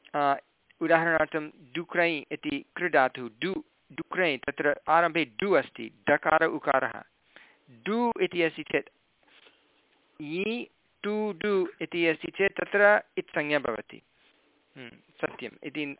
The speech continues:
आदौ. हम्म. अनन्तरं प्रत्ययेषु, आ, शप्रत्ययस्य इति सूत्रं वदति यत् आदौ षकारः अस्ति चेत् तस्य इत्संज्ञा भवति.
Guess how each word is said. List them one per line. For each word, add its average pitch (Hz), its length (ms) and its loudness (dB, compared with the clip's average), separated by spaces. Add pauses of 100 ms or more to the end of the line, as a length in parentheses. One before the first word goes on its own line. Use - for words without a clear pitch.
आदौ. 139 340 4 (840)
हम्म. 120 140 -16 (560)
अनन्तरं 175 540 0
प्रत्ययेषु, 175 840 2 (960)
आ, 135 280 2 (360)
शप्रत्ययस्य 160 1120 2 (1000)
इति 147 160 -2
सूत्रं - 400 -6
वदति 139 420 2
यत् 170 180 6
आदौ 180 520 6 (120)
षकारः 220 460 10
अस्ति 208 200 -2
चेत् 220 220 2
तस्य 208 340 -2
इत्संज्ञा 190 440 0
भवति. 156 480 0